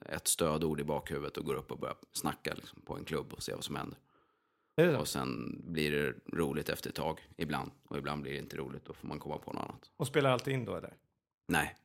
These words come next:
Speaker 2: Aldrig?
Speaker 1: Nej, nästan aldrig.
Speaker 2: Varför inte?
Speaker 1: Därför att om jag spelar in så pallar jag inte att lyssna på det i alla fall. Så jag håller på och krånglar med massa inspelningsgrejer och sen har jag fyrtioåtta minuter stand-up med mig själv som jag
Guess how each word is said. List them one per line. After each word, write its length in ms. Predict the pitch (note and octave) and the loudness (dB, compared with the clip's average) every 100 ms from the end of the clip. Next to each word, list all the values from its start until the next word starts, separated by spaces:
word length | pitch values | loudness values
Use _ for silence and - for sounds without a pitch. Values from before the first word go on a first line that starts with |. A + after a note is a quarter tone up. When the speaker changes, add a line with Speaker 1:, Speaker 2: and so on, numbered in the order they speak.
| _ _ _ _ _ _ E3+ | _ _ _ _ _ _ 2
Speaker 2:
Aldrig? 240 | F3 A#2+ - - - | 4 2 -4 -10 0
Speaker 1:
Nej, 200 | - D#2+ | 2 4
nästan 260 | C#2+ - A#1+ | 2 -2 -4
aldrig. 220 | B1+ - _ _ _ _ _ - | -6 -10 _ _ _ _ _ 0
Speaker 2:
Varför 200 | D3+ D3 | 4 4
inte? 200 | C3+ C3 - - | 2 -2 -6 2
Speaker 1:
Därför 280 | G2 F#2+ | 4 4
att 80 | F#2 | 4
om 240 | G#2+ G#2+ G#2 | 6 8 8
jag 100 | F2+ | 6
spelar 280 | F2+ F2 | 4 6
in 300 | F#2 D#2+ C#2+ | 6 4 0
så 120 | D2 E2 | -4 -2
pallar 320 | F2 D#2+ D2 | 0 2 0
jag 80 | C#2+ | -2
inte 120 | C2+ | -4
att 60 | |
lyssna 260 | C#2 - D#2 | -4 -2 -4
på 160 | - A#1 | -4 -4
det 60 | |
i 20 | |
alla 160 | B1 A#1 | -2 -4
fall. 240 | - - - _ - | -4 -6 -8 _ -4
Så 100 | D2+ | 0
jag 80 | |
håller 180 | D#2+ D#2+ | 2 0
på 120 | D#2+ | 0
och 80 | D#2 | -2
krånglar 420 | - D2+ D2+ D2 | 0 0 2 2
med 160 | D2 D2 | 2 0
massa 220 | C2+ - | 0 -2
inspelningsgrejer 960 | D2 B1+ C2 B1+ C#2 D2+ D2 C2 B1 B1 | -2 -4 -4 -2 -2 -2 0 0 -2 -2
och 160 | B1+ - | -4 -4
sen 160 | C#2+ | -2
har 180 | C#2+ C#2+ | -2 0
jag 140 | A#1 B1 - - _ _ - | -2 -4 -10 -20 _ _ -4
fyrtioåtta 480 | D2 D2+ C#2+ - C#2+ | -2 -2 -4 -6 -4
minuter 380 | C2+ B1 B1 | -2 -2 -2
stand-up 460 | A#1 C#2 C2 B1 - | -2 -2 -2 -4 -4
med 120 | B1+ | -4
mig 80 | A1+ | -4
själv 340 | - C2+ A#1+ | -2 -2 -4
som 200 | - B1 | -8 -8
jag 100 | B1 | -6